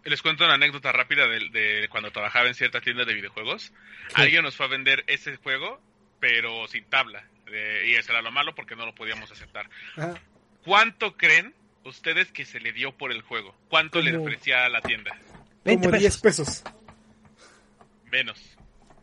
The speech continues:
Speaker 2: ¿Menos de diez pesos?
Speaker 1: <laughs> Menos de diez pesos.
Speaker 2: What the fuck?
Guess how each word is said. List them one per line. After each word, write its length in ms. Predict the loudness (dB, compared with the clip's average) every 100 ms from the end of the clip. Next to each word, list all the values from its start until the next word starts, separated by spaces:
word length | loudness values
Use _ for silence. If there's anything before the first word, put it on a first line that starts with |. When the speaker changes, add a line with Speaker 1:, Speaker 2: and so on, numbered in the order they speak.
| _ _ -20 -6
Speaker 2:
¿Menos 300 | 0 4 6
de 100 | 6
diez 240 | 6 2 2
pesos? 540 | 2 4 4 2 -2 -6 -4 -4 -6
Speaker 1:
<laughs> 440 | -20 _ -20 -12 2
Menos 240 | 4 4
de 80 | 2
diez 260 | 0 -2 -4
pesos. 280 | -10 -10 -8 -10 -10 -18 0
Speaker 2:
What 220 | 2 4
the 140 | 6 4
fuck? 440 | 6 8 8 6